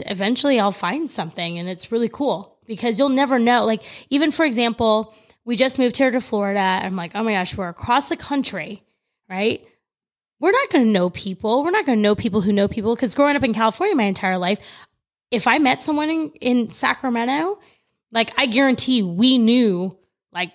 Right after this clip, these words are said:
I don't know, five or ten people in our same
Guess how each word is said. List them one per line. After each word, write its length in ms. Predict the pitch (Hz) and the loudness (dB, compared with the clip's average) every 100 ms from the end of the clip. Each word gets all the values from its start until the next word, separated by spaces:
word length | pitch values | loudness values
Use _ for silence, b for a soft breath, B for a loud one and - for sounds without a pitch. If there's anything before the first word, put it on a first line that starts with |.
| - | -10
I 120 | 190 | -6
don't 100 | 190 | -4
know, 100 | 180 | -4
five 300 | 202 - 226 | -4 0 2
or 80 | 254 | 2
ten 180 | 254 240 | 2 0
people 540 | 214 202 208 185 175 _ _ | 0 -4 -4 -4 -8 _ _
in 220 | 202 208 | -8 -6
our 120 | 190 | -4
same 360 | 190 226 202 180 | -4 -4 -4 -8